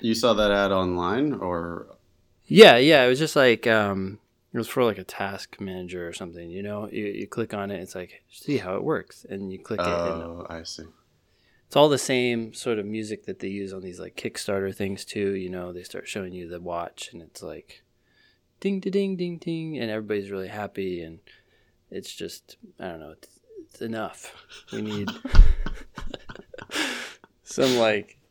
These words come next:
Speaker 2: I don't know, just no music at all would be better.
Speaker 1: All
Speaker 2: But
Speaker 1: right,
Speaker 2: now I
Speaker 1: yeah.
Speaker 2: wanna make an ad that's, like, negative, you know, like, "Sign up for this class, this L sat class. It's really dreary. It's really awful."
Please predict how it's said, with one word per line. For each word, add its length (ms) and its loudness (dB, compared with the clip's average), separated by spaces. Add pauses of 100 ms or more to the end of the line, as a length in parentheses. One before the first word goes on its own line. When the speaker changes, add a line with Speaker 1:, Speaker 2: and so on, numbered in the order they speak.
(500)
Speaker 2:
I 100 0
don't 180 4
know, 140 2
just 180 -6
no 220 6
music 380 2
at 60 4
all 180 8
would 100 2
be 100 0
better. 420 0 (280)
Speaker 1:
All 120 2
Speaker 2:
But 120 6
Speaker 1:
right, 180 0
Speaker 2:
now 140 4
I 60 6
Speaker 1:
yeah. 60 4
Speaker 2:
wanna 160 0
make 200 -2
an 140 -4
ad 360 -4
that's, 160 -12
like, 140 -6
negative, 500 -8
you 100 -12
know, 200 -10
like, 220 -14
"Sign 240 -2
up 80 -6
for 100 -10
this 160 -8
class, 400 -10
this 120 -14
L 140 -8
sat 200 -12
class. 380 -12
It's 140 -16
really 200 -6
dreary. 560 -6
It's 200 -14
really 220 -8
awful." 580 -8